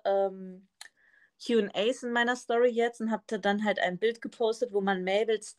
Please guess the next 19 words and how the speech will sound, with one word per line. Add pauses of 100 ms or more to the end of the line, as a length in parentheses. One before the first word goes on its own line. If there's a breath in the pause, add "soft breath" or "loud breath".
also
wenn
die
schläft
auf
dem
Rücken, (340 loud breath)
dann
sieht
man
immer
ihre
Zähne
und
ich
finde
das
so
lustig.